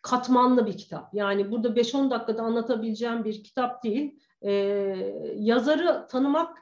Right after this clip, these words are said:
kitaplarını, e, bütün kitaplarını birden tavsiye etmek çok daha önemli geldi bana. E, Oertinger,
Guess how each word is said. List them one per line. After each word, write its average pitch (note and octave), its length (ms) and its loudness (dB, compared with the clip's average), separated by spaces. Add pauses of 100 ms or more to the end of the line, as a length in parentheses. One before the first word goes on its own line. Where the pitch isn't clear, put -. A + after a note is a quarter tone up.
(140)
kitaplarını, C#4 1000 -2
e, G3 220 -4 (180)
bütün E4 180 0
kitaplarını C4 460 2
birden C4+ 300 0
tavsiye A3+ 360 0
etmek C#4+ 240 -8
çok - 220 -8
daha B3 320 2
önemli A#3 400 0
geldi F3 380 -2
bana. B3 280 -4 (300)
E, G2 280 -2
Oertinger, D#4+ 680 2